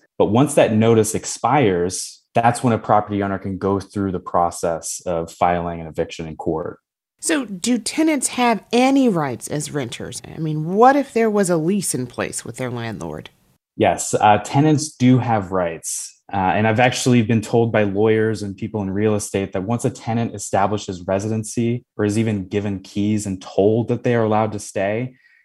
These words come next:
Speaker 1: it can be very difficult to remove them from that property. But a no-fault eviction with the proper notice and under the right circumstances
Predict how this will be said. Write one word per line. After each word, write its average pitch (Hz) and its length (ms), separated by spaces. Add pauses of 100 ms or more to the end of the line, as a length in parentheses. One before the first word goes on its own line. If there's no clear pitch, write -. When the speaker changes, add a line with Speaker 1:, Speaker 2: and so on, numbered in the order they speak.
Speaker 1:
it - 140
can 151 100
be 160 100
very 135 240
difficult 120 400
to 110 100
remove 101 380
them 101 160
from 95 200
that 90 200
property. 92 580 (240)
But 127 120
a - 20
no-fault 147 480
eviction 101 800 (260)
with 135 400
the 143 100
proper 123 400
notice 117 580
and 104 320
under 120 380
the 107 120
right 101 280
circumstances 95 1160